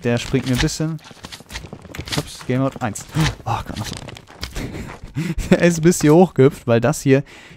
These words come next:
ebenfalls wieder vier Blöcke sind. Zwei, drei, vier, okay, fünf. Es sind fünf Blöcke gewesen. Aber ich glaub auch, dass das mit der Größe ein bisschen anders ist. Und zwar,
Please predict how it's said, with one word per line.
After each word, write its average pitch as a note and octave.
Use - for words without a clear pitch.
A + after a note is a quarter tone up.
ebenfalls D#3
wieder C3
vier B2+
Blöcke C3+
sind. A2+
Zwei, D3
drei, A#2
vier, C#3
okay, A#2+
fünf. -
Es A#2
sind A#2
fünf C3
Blöcke G#2
gewesen. A2
Aber B2+
ich B2
glaub C#3+
auch, D#3+
dass C3
das -
mit C#3
der B2
Größe C3+
ein C#3
bisschen B2+
anders C3+
ist. -
Und A#2
zwar, A2+